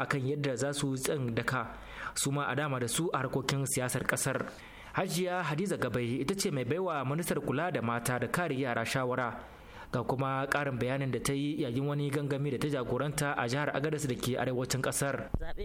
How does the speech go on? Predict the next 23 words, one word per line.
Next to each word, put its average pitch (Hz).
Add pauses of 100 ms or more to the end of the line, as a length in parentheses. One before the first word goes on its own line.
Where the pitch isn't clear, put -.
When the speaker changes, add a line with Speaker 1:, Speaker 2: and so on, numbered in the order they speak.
(120)
Speaker 2:
yana 190
nan 202
tahe, 196 (480)
kuma 196
akwai 180 (100)
wannan 180
kundi 190
da -
ake 175
ce 175
ma 156
luwa 180
sullu - (560)
da -
aka 175
samu 165
aka 147
yi, 151 (640)
eh, 139
vote. 156 (640)
To, -
zo 240
mu, 220